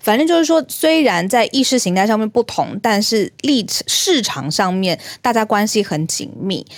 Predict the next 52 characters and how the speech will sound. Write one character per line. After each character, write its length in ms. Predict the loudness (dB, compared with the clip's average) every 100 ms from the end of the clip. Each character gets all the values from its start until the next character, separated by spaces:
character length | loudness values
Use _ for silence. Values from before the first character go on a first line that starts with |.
| -14 -2
那 120 | 0
现 140 | 2
在 140 | 2 2
希 180 | 2 2
望 180 | 2
是 100 | -2
推 280 | -2 0 0
出 220 | 0 -2 -2
一 140 | -2
个 160 | -2 -2
新 320 | -2 -2 0
的 100 | 0
协 420 | -2 -4 -2 -2
议， 260 | -2 -4 -4
就 160 | -2
是 120 | -2 -2
说， 360 | 0 0 0 -2 -18 -10
呃， 340 | -6 -4 -4 -6
去 460 | -2 0 2 0
调 420 | -2 -2 0 0 0
整 240 | 0 0
一 120 | -2
下 200 | -2 -2
现 160 | -2 -2
在 120 | 0
跟 160 | -2 -2
北 80 |
爱 140 | -2 -2
之 140 | -4
间 180 | -4 -4
的 60 | -2
贸 220 | -2 -2
易 140 | -4
啊， 120 | -6 -4
跟 180 | -4
经 200 | -2 -2
济 160 | 0 -2
之 160 | -2 -4
间 140 | -4
的 80 | -4
关 280 | -6 -4 -6
系。 240 | -6 -8 -12 -4
但 120 | 0
是 60 | 2
欧 200 | 4 4
盟 340 | 4 2 2
呢， 160 | 0 0
是 140 | 0 0
不 180 | 2 2
领 240 | 2 0
情 320 | -4 -4 -2
的， 140 | -2